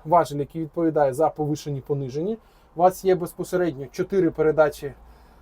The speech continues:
на коробці. Важіль реверсу знаходиться ліворуч, ось бачите, і також є ще додатковий важіль ходозменшувача. Ну а блок управління навіскою, гідровиходами знаходиться також праворуч. Праворуч на задньому крилі також розташований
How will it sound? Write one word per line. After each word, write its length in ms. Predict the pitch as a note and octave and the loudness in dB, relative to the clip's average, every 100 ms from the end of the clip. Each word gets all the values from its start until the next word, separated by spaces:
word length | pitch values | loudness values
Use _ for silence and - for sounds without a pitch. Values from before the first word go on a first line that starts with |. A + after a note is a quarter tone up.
| - | -10
на 240 | E3+ F3 - - | -2 -2 -4 0
коробці. 560 | D#3+ D3 D3 G#3 A3 - - - | 6 6 6 4 4 2 -20 0
Важіль 460 | D3 F#3+ F3+ F#3+ | 8 8 8 2
реверсу 480 | F3+ F#3 D#3+ D3+ D3 | 6 6 6 4 0
знаходиться 600 | C3 D3+ D#3 C#3+ C3 C#3+ | -2 0 2 2 2 2
ліворуч, 520 | D3+ C#3+ C#3+ F#3 G#3+ - | 2 2 2 2 0 -6
ось 260 | E3+ F3+ - | -2 -2 -2
бачите, 400 | F3 B3+ - E3 - - - | 2 2 2 -6 -6 -20 -10
і 80 | B3 | -2
також 400 | A#3 G#3 B3 - | 0 2 0 0
є 160 | F#3 G#3 | 4 4
ще 140 | - | 4
додатковий 560 | D#3+ D3+ D3 - F3 D3+ | 2 2 2 4 4 6
важіль 320 | E3 E3+ D#3 | 6 4 0
ходозменшувача. 1000 | - - D#3 C#3 C3+ A#2 G#2+ B2 B2 - - - - | -4 0 2 2 -2 -6 -10 -14 -16 -18 -20 -20 -6
Ну 100 | A#3 | 4
а 60 | C4 | 4
блок 280 | G3+ A#3 G#3 | 6 4 2
управління 440 | F3 F#3 G3+ G3 | 2 2 2 0
навіскою, 520 | F#3 F3+ A#3 A#3 F3+ | 0 0 -2 -4 -4
гідровиходами 880 | D3+ D3+ D3+ D3 G#3 G#3+ F3 D#3+ D3 | -2 -4 -4 -2 -2 -2 0 -2 -4
знаходиться 640 | C#3 B2+ F3 F3+ F3 D#3+ - | -8 -2 0 0 -2 -8 -10
також 300 | C#3 E3 D#3+ | -6 -4 -2
праворуч. 500 | - D#3+ C3 A#2 A2+ - - - - | 4 4 4 0 -2 -14 -20 -18 2
Праворуч 500 | F3+ F3+ A3 F#3+ E3 | 4 6 4 2 -2
на 100 | D#3 | 2
задньому 420 | E3 D3+ D#3 D#3+ | 4 4 2 -4
крилі 300 | D3+ F3+ A#3+ | -2 0 0
також 440 | A3+ G3 F#3+ - C#3 | 2 0 0 -6 -12
розташований 680 | - D3 - F3+ F3+ C#3+ | -10 -6 4 4 4 0